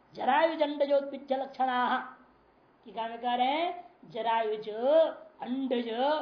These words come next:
उद्भिज रूप बन जाएंगे। पितृयाण देवयान लक्षण मार्ग द्वयम द्वय गमनम अतीत्य कष्टामेव गतिमीह प्राप्त इत्यर्थः।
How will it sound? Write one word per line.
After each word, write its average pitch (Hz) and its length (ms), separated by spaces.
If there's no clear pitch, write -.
उद्भिज 233 460
रूप 277 300
बन 233 180
जाएंगे। 185 480
पितृयाण 285 600
देवयान 294 460
लक्षण 302 280
मार्ग 294 400
द्वयम 269 460
द्वय 285 220
गमनम 285 680
अतीत्य - 720
कष्टामेव 370 800
गतिमीह 302 760
प्राप्त 247 560
इत्यर्थः। 202 680